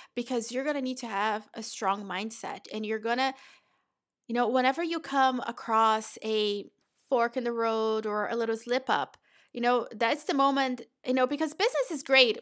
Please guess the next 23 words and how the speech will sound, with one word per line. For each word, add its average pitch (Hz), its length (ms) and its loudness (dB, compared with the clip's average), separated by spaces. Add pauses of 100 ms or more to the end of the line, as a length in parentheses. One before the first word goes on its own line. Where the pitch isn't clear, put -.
(100)
until 262 320 2
business 247 340 0
is 233 80 -8
going 226 220 -2
great, 220 400 -2
but 240 320 4
it's 254 200 0
when 254 220 2
business 269 380 0
starts, 233 400 2
like, 196 160 -6
slowing 214 320 -6
down, 320 420 4
where 226 140 0
things 214 240 -10
start 190 180 -10
happening, 302 680 4 (260)
that 233 100 4
we 233 60 0
start 220 280 0
to 220 100 -8
freak 196 180 -10
out. 196 300 -2